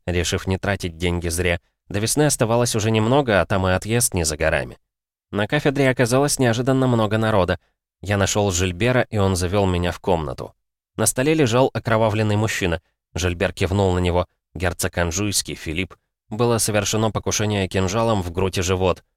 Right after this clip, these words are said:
На мой взгляд, потеряно много крови, не жилец. Я осмотрел пациента. Мужчина был бледен, пульс частит. Из раны в груди пузырится кровь. Наверняка задета легкая. Попробовать можно, но где взять кровь для переливания?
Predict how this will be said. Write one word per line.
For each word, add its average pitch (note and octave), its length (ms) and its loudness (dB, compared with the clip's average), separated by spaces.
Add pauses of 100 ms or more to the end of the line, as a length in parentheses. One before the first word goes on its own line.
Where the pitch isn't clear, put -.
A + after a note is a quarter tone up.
(120)
На F#2 100 0
мой F2+ 180 2
взгляд, E2+ 420 -4
потеряно F#2+ 460 0
много F#2 300 0
крови, G2 360 -2
не D#2 140 -4
жилец. D#2+ 440 -2 (460)
Я A#2+ 160 0
осмотрел C3+ 480 2
пациента. B2 640 -2 (240)
Мужчина F#2 380 -2
был F2+ 180 0
бледен, F2+ 600 -2
пульс E2 280 -6
частит. - 560 -4 (240)
Из F#2 180 -4
раны G#2 280 2
в E2 80 -4
груди F2+ 280 -2
пузырится F2 540 -2
кровь. F2+ 360 -2 (240)
Наверняка F#2+ 500 0
задета F2 360 0
легкая. D#2 500 -2 (540)
Попробовать F#2+ 540 0
можно, G2+ 360 2
но F2 120 2
где F2 180 -4
взять E2 300 -4
кровь F#2 280 0
для F2 180 -4
переливания? F#2 680 0